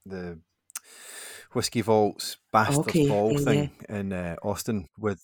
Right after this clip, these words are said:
Speaker 1: with Roy. Uh, but I imagine the mechanism is much the same, that there's a stall,
Speaker 2: Yep.
Speaker 1: there's bottles,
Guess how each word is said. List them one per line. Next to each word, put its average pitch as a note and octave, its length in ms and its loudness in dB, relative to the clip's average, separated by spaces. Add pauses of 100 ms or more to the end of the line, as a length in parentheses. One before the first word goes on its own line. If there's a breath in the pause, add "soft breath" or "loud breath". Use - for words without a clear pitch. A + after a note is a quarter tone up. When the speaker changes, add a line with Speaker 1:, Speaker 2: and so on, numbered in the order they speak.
Speaker 1:
with G#2+ 220 -6
Roy. G#2+ 460 4 (100)
Uh, G2+ 160 0
but - 140 0
I A#2 180 6
imagine B2 640 4 (120)
the G2+ 520 -4
mechanism A2 640 -2
is F2 140 -6
much G2+ 340 -6
the G2+ 80 -6
same, G2 300 -4
that F2+ 180 -6 (160)
there's F2 180 -8
a A2+ 80 -4
stall, G#2+ 600 4 (500)
Speaker 2:
Yep. G3+ 140 0
Speaker 1:
there's - 140 -14
bottles, F#2+ 720 -2